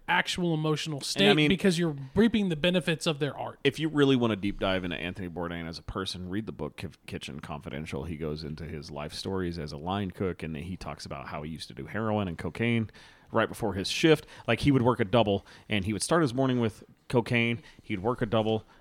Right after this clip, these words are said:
Speaker 2: do cocaine at work, and then after he got off, he would do heroin so he could sleep at night because of his thoughts and his demons, and then so he, then he would do cocaine to wake up. Like, that's the type of person he was.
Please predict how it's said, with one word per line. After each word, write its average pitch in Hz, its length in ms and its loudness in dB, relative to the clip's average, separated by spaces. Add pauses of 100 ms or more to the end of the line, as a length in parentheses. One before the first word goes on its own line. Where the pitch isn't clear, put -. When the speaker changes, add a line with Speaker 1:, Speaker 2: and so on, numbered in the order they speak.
Speaker 2:
do 127 120 4
cocaine 110 380 2
at 95 100 -2
work, 98 300 -4 (180)
and 104 220 0
then 104 240 0 (100)
after 104 220 0
he 98 60 -6
got 104 160 2
off, 98 260 0 (160)
he - 140 -2
would 101 80 2
do 95 120 0
heroin 104 400 2
so 98 140 -2
he 92 80 -2
could 87 140 -8
sleep 127 240 4
at 92 80 2
night 95 260 0
because 90 240 -6
of 90 80 -8
his 85 140 -8
thoughts 101 300 2
and 87 80 -2
his 85 100 -6
demons, 92 540 -2
and 92 120 -6
then 90 180 -6
so 92 220 -4
he, 90 180 -6
then 92 200 -6
he 90 60 -6
would 90 100 -4
do 87 80 -6
cocaine 92 400 -6
to 85 80 -6
wake 82 200 -8
up. - 200 -12 (420)
Like, 117 200 2 (360)
that's 180 200 6
the 202 100 0
type 160 200 4
of 135 80 0
person 120 360 0
he 110 100 -4
was. 87 640 -4